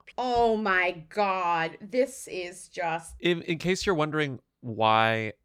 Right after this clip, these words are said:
Speaker 2: she's relaunching it, I mean, we've ta-, we've spent so much time on this woman, but you can probably edit this back in. She launched it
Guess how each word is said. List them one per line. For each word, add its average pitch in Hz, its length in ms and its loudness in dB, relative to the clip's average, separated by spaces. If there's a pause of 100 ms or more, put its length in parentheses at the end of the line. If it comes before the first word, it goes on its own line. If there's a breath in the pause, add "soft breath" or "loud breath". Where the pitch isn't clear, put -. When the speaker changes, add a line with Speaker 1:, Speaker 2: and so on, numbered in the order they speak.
(160)
Speaker 2:
she's 107 280 -4
relaunching 107 500 -4
it, - 120 -4
I 123 60 -6
mean, 127 140 0
we've 127 160 -2
ta-, - 160 -2
we've 135 140 -2
spent - 280 -6
so 123 240 0
much 117 160 -2
time 107 220 -4
on 117 80 -4
this 120 160 -8
woman, 135 300 -4
but 123 120 -4
you 113 140 -6
can 107 140 -8
probably 107 360 -2
edit 107 200 0
this 107 120 -6
back 104 240 -4
in. 113 240 -8 (320 soft breath)
She - 280 0
launched 147 520 0
it 135 200 0